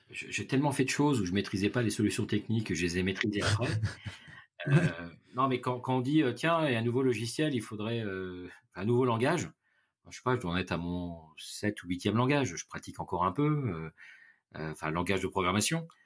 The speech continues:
Speaker 1: Euh, du langage machine avec du Pascal, du C, du Java, du Python, enfin, voilà. Euh, euh, et, et, et donc, euh, moi, je,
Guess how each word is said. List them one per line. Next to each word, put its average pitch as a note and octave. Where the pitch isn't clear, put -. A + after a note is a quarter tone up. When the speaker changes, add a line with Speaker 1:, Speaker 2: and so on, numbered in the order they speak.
Speaker 1:
Euh, F2
du F2+
langage F#2
machine G2+
avec F2+
du F2+
Pascal, G2
du F#2
C, G2+
du F#2
Java, F#2+
du F#2
Python, G2+
enfin, E2
voilà. F#2
Euh, D#2
euh, D#2
et, -
et, F2
et F#2+
donc, C3
euh, G2
moi, G2+
je, A2